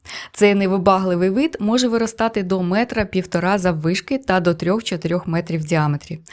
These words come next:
Швидко створює щільні зарості, тому його часто висаджують на схилах. Окрім декоративного ефекту, ялівці своєю кореневою системою дуже добре закріпляють схили.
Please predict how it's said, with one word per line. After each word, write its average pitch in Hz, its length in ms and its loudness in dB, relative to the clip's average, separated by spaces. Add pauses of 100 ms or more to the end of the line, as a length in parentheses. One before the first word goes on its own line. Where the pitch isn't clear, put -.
(240)
Швидко 294 440 2
створює 254 440 2
щільні 233 460 0
зарості, 240 640 0 (120)
тому 196 240 2
його 175 220 0
часто 240 420 0
висаджують 165 540 -2
на 160 120 2
схилах. 151 520 -4 (460)
Окрім 196 340 4
декоративного 190 680 2
ефекту, 190 500 2
ялівці 214 480 0
своєю 247 460 0
кореневою 220 560 0
системою 294 560 0
дуже 262 400 0
добре 240 320 2
закріпляють 185 640 -2
схили. 160 460 -4